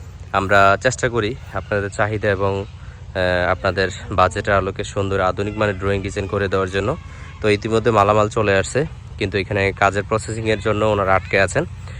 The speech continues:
তো ইনশাল্লাহ যে কোনো প্রয়োজনে আমাদেরকে নক করবেন, আমরা ইনশাল্লাহ আপনাদের, আহ, সর্বোচ্চ চেষ্টা করব সেবা দিয়ে সহযোগিতা করার জন্য।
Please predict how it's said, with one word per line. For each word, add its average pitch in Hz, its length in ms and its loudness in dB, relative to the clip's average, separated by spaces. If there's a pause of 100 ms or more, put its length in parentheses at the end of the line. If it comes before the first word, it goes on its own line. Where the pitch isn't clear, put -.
(220)
তো 110 160 6
ইনশাল্লাহ 127 400 4
যে 117 140 0
কোনো 117 200 2
প্রয়োজনে 117 380 0
আমাদেরকে 104 340 0
নক 98 240 0
করবেন, 110 280 -2 (160)
আমরা 95 400 2
ইনশাল্লাহ 98 340 0
আপনাদের, 98 360 -2
আহ, - 720 -6
সর্বোচ্চ 110 440 -2
চেষ্টা - 340 -2
করব 117 240 -2
সেবা 101 300 0
দিয়ে 98 160 -4
সহযোগিতা 95 520 -4
করার 92 240 -4
জন্য। 104 280 -2